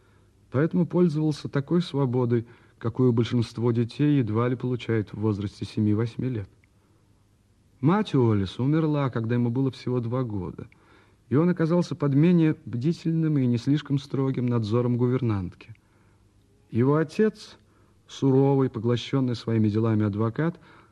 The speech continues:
уделял сыну мало внимания, но возлагал на него большие надежды. Мне думается, что, несмотря на всю его одарённость, жизнь казалась мальчику серой и скучной. И вот однажды он отправился бродить.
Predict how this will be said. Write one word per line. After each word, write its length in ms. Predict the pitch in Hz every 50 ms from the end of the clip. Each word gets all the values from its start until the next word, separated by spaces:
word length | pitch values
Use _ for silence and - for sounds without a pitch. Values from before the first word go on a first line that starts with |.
| _ _ _
уделял 360 | 131 123 135 147 170 175 170
сыну 280 | 170 - - 170 165 165
мало 320 | 165 156 139 123 110 107
внимания, 640 | 101 101 104 104 101 110 123 135 139 139 147 151 147 - _ _ _ _ _
но 100 | 123 127
возлагал 500 | 123 127 120 104 120 120 113 107 127 143
на 100 | 147 147
него 180 | 147 151 139 131
большие 420 | 110 123 117 110 - - 131 131
надежды. 540 | 131 135 131 110 104 92 82 85 - - - - _ _ _ _ _ _ _ _ _ _ _ _ _ _ _
Мне 240 | 113 120 139 156 160
думается, 760 | 139 151 160 151 151 151 147 139 143 - - - - 143 135
что, 200 | - - - 127
несмотря 500 | 131 127 120 - 123 123 123 - 131 135
на 140 | 131 135 127
всю 180 | - - -
его 200 | 135 131 117 117
одарённость, 680 | 117 113 117 123 131 156 165 170 165 160 151 143 - _ _ _ _ _ _ _ _ _ _ _ _ _ _ _ _ _ - _ -
жизнь 560 | 120 104 101 107 143 175 185 180 165 170 151
казалась 440 | - 131 135 123 139 139 131 - -
мальчику 460 | 127 135 143 139 139 - - - 127
серой 580 | - - - - 135 139 139 131 127 120 117 110 - _ _ _
и 80 | 120
скучной. 640 | 117 - - - - 117 - - - - - - - _ _ _ _ _ _ _ _ _ _ _ _ _ _ _ _ _ _ _ _ _ _
И 80 | - 131
вот 100 | 147 143
однажды 640 | 165 156 139 165 170 175 165 139 135 143 160 143 - - _ _ _ _ _ _ _ _
он 160 | 123 135 139
отправился 580 | 139 139 - - 139 143 143 139 131 - - 127
бродить. 680 | 123 127 131 139 135 123 113 92 90 - - - -